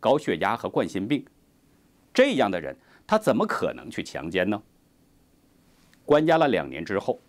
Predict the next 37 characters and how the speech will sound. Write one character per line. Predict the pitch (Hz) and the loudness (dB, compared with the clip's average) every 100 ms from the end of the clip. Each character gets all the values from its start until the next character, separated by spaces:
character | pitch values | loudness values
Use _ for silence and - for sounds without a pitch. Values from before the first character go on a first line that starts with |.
| _ - | _ 2
王 | 135 185 | 2 4
一 | |
兵 | 185 196 | 0 2
在 | 180 | 2
一 | 143 175 | 2 0
九 | 98 | -2
九 | 85 131 | 0 0
九 | 90 | 0
年 | 78 87 85 | -2 -4 -4
底 | 71 - | -8 -4
被 | 90 71 - | -4 -4 -8
无 | 80 | -6
罪 | - 92 | -4 -2
释 | 90 - | -2 0
放， | 101 - _ _ _ _ _ 151 | 0 0 _ _ _ _ _ 0
但 | 127 | 2
是 | 123 | 2
因 | 117 | 0
为 | 107 | -2
已 | 78 | -4
经 | 82 | -8
花 | 76 95 92 | -6 -2 -2
光 | 92 90 | -2 -6
了 | |
积 | - 92 | -6 -6
蓄， | 107 85 - _ - - | -8 -10 -14 _ -20 -4
他 | - | 0
们 | 175 | 0
夫 | 156 170 | 0 -2
妻 | 160 156 | -2 -2
只 | 151 82 | -4 -6
能 | 76 101 | -8 -6
是 | 82 | -4
流 | 76 73 143 | -4 -2 2
落 | 170 78 | 2 2
街 | - 78 | -4 -6
头。 | - - | -8 -18